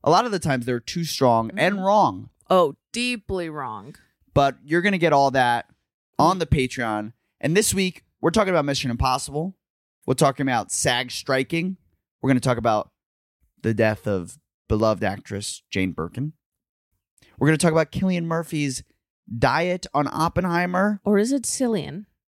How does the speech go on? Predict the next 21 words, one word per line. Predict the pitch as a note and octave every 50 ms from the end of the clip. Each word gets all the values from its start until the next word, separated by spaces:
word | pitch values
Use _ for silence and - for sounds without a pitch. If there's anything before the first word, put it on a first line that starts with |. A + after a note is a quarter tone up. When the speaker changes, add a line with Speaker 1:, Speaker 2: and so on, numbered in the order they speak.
| _ _ _ _ -
Speaker 1:
It's | A#2+ - -
Cillian. | C3+ A#2+ G2+ F#2+ E2 C#2 -
Speaker 2:
Oh, | E3+ G3 C#3
okay. | - - - - - _ _ _ - - - - - - - - -
Speaker 1:
And | D#3+ F3
we're | F#3
gonna | G3+ G#3 G3+
talk | - A3 G#3 G#3
about | G3+ G3+ F#3 D#3+
Ma-, | E3 F3 E3 -
the | D#3 E3+ F3 E3 D#3+
agreement | E3+ D3+ F3 F#3 F#3+ F#3 F3+ - - _ _ -
Matt | B2 C#3+ D#3+ D#3+ D3+ G2+
Damon | G2 D#3+ D#3+ D#3+ D#3+ D3+ D3
made | C#3+ D3 C#3+ D3 D3 C#3
with | B2+ C3+ C3+
his | C3+ A#2+ A#2
wife | A#2+ B2+ C3 C3 B2 A#2+ - - - - _ _ _ _ _ _ _ _ _
to | - -
stop | B2 - A#2 G2 F#2+ -
acting. | F2 F2 F#2 _ - - - A2+